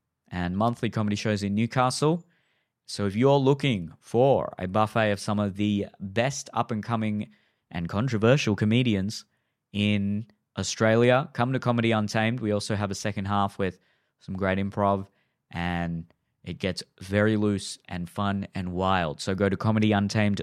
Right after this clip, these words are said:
dot com, get your tickets, only twenty-five dollars plus a booking fee. Uh, we're also sponsored by Crush Organics. You want some C B D oil?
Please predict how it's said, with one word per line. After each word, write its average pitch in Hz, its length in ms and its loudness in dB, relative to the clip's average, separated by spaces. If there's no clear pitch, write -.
dot 117 320 2
com, 117 300 2
get 123 180 0
your 117 80 -4
tickets, - 640 -2
only 107 140 0
twenty-five 120 500 2
dollars 110 260 2
plus 110 240 -2
a 113 60 -4
booking 110 340 -2
fee. 123 400 2
Uh, 90 100 -4
we're 104 160 0
also 117 220 0
sponsored 110 420 -4
by 104 100 2
Crush 113 460 0
Organics. 110 1080 0
You - 60 -12
want 104 140 -4
some 113 120 -4
C 120 200 2
B 113 140 4
D 113 200 6
oil? 120 340 4